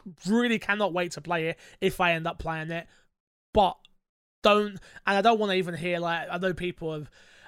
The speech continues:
I'm getting it a lot lately, is, "Why is everything so political?" It's not, it's not about being political, it's about being right. It's about speaking up for the right things.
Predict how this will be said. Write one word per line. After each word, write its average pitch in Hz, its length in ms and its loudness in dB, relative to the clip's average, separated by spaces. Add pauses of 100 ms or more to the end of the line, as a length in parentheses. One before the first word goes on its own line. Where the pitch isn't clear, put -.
I'm 170 120 -6
getting 208 240 2
it 196 40 0
a 180 60 2
lot 185 200 0
lately, 170 260 -4
is, 151 100 -8
"Why 233 220 -4
is 233 100 -6
everything 220 260 -8
so 220 140 -4
political?" 202 640 -6
It's - 100 -10
not, - 100 -16
it's - 120 -14
not 285 80 0
about 185 240 0
being 175 160 -4
political, 170 400 -6
it's 156 80 -8
about 175 180 -4
being 143 260 -10
right. 123 260 -14
It's - 100 -14
about 175 180 -4
speaking 190 300 -8
up 180 80 -10
for 165 100 -16
the 165 80 -8
right 151 300 -4
things. 127 400 -16